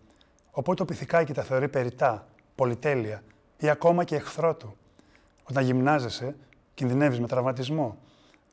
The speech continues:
Όταν κυνηγάς τα όνειρά σου, νιώθεις άγχος και εμφανίζεις το φόβο της αποτυχίας.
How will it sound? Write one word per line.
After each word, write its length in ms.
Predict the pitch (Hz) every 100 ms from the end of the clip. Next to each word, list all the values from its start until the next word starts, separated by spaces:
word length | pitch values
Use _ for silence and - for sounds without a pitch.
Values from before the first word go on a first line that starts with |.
| -
Όταν 120 | 151
κυνηγάς 300 | 165 156 165
τα 100 | -
όνειρά 340 | 165 160 175 170
σου, 280 | - 117 - - _ -
νιώθεις 320 | 143 123 -
άγχος 520 | 175 160 - 107 - _ _ _
και 100 | 131
εμφανίζεις 420 | 120 123 127 131
το 80 | 127
φόβο 260 | - 135
της 200 | 123 -
αποτυχίας. 760 | 131 127 120 - 170 113 98 -